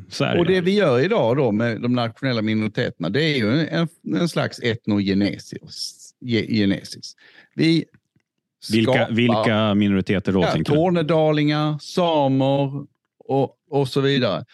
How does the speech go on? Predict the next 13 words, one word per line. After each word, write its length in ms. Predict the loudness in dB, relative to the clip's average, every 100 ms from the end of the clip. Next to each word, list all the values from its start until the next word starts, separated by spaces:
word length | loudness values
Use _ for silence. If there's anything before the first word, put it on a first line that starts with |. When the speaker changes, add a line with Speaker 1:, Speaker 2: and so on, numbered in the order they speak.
| -20
Speaker 2:
De 240 | -2 0 0
finns 600 | 0 0 2 0 -2 -6
ju 60 |
som 180 | -4 -4
någon 140 | -2 -2
slags 240 | -4 -6
grupp, 420 | -4 0 2 0 _ _ -16 -2
men 200 | 0 0
att 160 | -2
de 120 | -2 -4
skulle 240 | 0 0
vara 140 | 0 -4
etniskt, 880 | -4 -2 -4 _ -8 -8 -6 -10